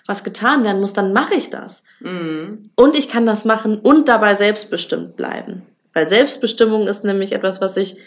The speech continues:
Speaker 1: weh-, also das hat was damit zu tun, ob ich das wählen kann. Wenn ich wählen kann, dass es jetzt so ist und dass jetzt plötzlich zehn Mann um mich herumstehen und gucken, ob es uns gut geht,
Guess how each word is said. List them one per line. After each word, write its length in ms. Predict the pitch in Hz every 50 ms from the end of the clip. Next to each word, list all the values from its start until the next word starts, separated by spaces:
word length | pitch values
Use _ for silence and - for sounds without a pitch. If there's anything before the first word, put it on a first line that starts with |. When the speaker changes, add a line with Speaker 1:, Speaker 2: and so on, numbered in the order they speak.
| - _ _ _ _ _ _
Speaker 1:
weh-, 300 | 170 165 196 240 - -
also 140 | 165 170
das 160 | 170 175 175 208
hat 120 | 208 208
was 120 | 202 -
damit 160 | - 185 180 -
zu 80 | -
tun, 100 | - 202
ob 80 | 180 170
ich 80 | 180
das 220 | - 160 - 165 170
wählen 320 | 202 214 185 147 143 143
kann. 200 | - 156 147 143
Wenn 140 | 147 156 160
ich 140 | 165 160 165
wählen 320 | 196 247 285 302 285 269
kann, 260 | 285 240 240 233 233
dass 140 | 220 208 220
es 100 | 202 196
jetzt 160 | 196 180 185
so 80 | - 208
ist 220 | - 349 381 -
und 80 | 202 180
dass 100 | 185 180
jetzt 140 | - - -
plötzlich 340 | - 240 233 - 214 214 -
zehn 240 | - 254 262 269 233
Mann 200 | 233 226 233 220
um 80 | 220
mich 140 | 214 226 226
herumstehen 520 | 247 202 196 226 254 320 - - 214 214 202
und 140 | 190 190
gucken, 280 | - 285 277 - 233 196
ob 140 | - - -
es 80 | 196
uns 220 | 185 180 180 180 -
gut 160 | 320 330 -
geht, 220 | - 202 208 208